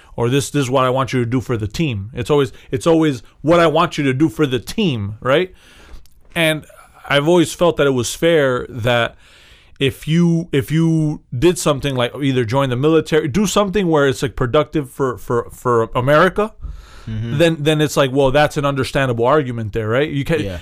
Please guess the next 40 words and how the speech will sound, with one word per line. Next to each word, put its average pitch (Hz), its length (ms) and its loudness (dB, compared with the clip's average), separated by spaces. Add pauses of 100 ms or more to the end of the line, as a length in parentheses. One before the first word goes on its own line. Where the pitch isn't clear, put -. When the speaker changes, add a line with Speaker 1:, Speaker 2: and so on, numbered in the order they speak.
(140)
Speaker 1:
y-, 175 400 -6
like, 196 160 -4 (180)
you 180 100 0
can't 226 200 4
just 180 140 0
be 190 60 4
like, 170 120 4
"Oh 170 200 4
yeah, 151 240 2
eleven 160 260 2
million, 156 300 -2
uh, 156 60 2
eleven 147 440 4
million 151 220 -2
people, 143 340 0
uh, 123 200 2
y-, 123 280 -6
you - 260 -12
guys 127 160 2
are 123 80 0
legal 117 200 0
now." 90 160 -8 (1400)
I 135 80 0
don't 139 160 0
care 135 160 2
who 151 140 4
you 165 180 4
are. 170 320 2
I 131 80 -2
don't 127 100 -2
care 131 160 0
what 139 160 2
you 143 140 0
do. 190 320 0 (1200)
I - 60 -2
really 151 240 2
don't 165 160 2
give 180 100 2
a 185 60 -4
fuck. - 420 -2